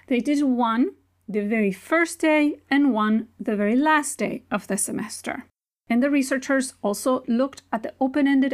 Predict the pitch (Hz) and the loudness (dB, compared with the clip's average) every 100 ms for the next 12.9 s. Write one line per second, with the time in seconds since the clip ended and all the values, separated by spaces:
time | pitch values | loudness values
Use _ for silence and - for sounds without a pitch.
0 | - 220 226 240 226 - 247 220 196 - | -2 0 0 -2 -6 -2 0 0 -2 -2
1 | 247 202 - - - 214 202 202 - 220 | -2 -2 -4 -8 -6 -6 -4 -6 -2 0
2 | 262 - 240 196 - 208 - 240 220 - | 0 -2 -6 -6 -4 -6 -6 -10 -10 -12
3 | - 294 254 - - - _ _ _ - | -4 -2 -2 -4 -16 -16 _ _ _ -2
4 | 285 311 330 330 269 220 - 196 - - | 2 2 0 0 -2 -2 -6 -6 -8 -20
5 | - _ - 277 - - _ 226 285 277 | -20 _ -2 -2 -4 -14 _ -2 2 2
6 | 262 _ 277 269 269 302 339 392 - _ | 0 _ 0 4 4 4 2 0 -4 _
7 | 269 262 - 285 277 277 247 233 - - | -4 -4 -4 -2 0 0 0 -2 -4 -6
8 | 208 - 269 285 294 - - 302 311 - | -6 -4 0 0 0 -6 -2 0 0 -6
9 | - _ - 294 262 269 269 262 - - | -20 _ -4 0 2 2 0 -2 -12 -4
10 | 277 254 254 240 247 285 254 180 226 - | 0 2 2 0 0 2 2 0 -4 -10
11 | - - 240 277 320 254 208 220 269 277 | -12 -4 2 2 4 2 2 2 0 -2
12 | - _ _ - 220 208 208 247 | -12 _ _ -2 0 0 0 0